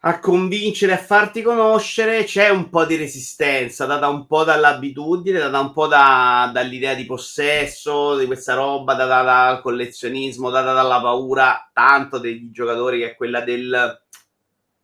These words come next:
sentirsi poi obbligati a seguire l'abbonamento. Se non sei uno che gioca tanto, perché è importante anche essere, per apprezzare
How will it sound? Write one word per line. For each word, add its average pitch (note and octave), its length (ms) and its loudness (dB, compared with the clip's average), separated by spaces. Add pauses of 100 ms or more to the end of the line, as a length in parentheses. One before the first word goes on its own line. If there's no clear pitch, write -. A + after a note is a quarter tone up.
(160)
sentirsi D3 800 0
poi D3 240 2
obbligati C#3+ 1300 2
a C3 140 -2
seguire D3 760 0
l'abbonamento. A#2+ 1000 0 (880)
Se - 180 2
non F#3 160 8
sei G3+ 280 4
uno F#3 240 6
che D3 160 0
gioca C3+ 340 0
tanto, G#2+ 720 -4 (260)
perché C3 220 -4
è E3+ 60 2
importante F#3+ 600 -2
anche A3 260 -4
essere, E3+ 360 -4
per D3+ 100 -2
apprezzare E3+ 1160 2